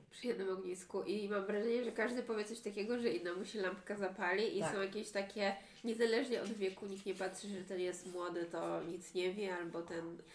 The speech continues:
Speaker 1: jakby każdy się może uczyć od każdego, ale przede wszystkim przebywanie właśnie w swojej energii też jest mega fajne i takie
Speaker 2: Tak.
Speaker 1: inspirujące.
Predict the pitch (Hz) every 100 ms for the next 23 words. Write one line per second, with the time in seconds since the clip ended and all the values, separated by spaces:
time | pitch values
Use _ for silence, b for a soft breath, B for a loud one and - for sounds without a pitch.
0 | B B B 180 170 190 208 202 220 -
1 | 202 196 185 190 196 190 - 185 202 175
2 | 196 240 247 240 202 202 226 226 208 190
3 | 214 208 202 196 190 196 196 196 - 202
4 | 190 180 170 - 175 220 190 185 180 180
5 | - 160 160 180 180 170 185 175 185 185
6 | 185 185 214 202 196 165 151 156 - 202